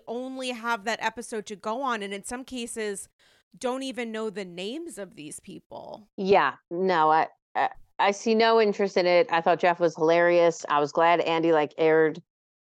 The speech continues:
Speaker 2: their dirty laundry out. I thought her excuse about Kyle was ridiculous of why she doesn't follow her.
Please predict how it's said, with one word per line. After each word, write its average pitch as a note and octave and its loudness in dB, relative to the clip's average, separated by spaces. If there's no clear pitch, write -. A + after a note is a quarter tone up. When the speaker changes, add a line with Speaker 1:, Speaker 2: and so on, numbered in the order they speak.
Speaker 2:
their F3 2
dirty D#3+ 2
laundry A3+ 4
out. G#3 4
I F3 2
thought F3+ 4
her F#3 4
excuse - -4
about D3+ 2
Kyle F#3 4
was D#3+ 6
ridiculous E3 2
of F3+ -2
why E3 4
she F#3 -8
doesn't D#3 -8
follow F3 2
her. G#3+ 2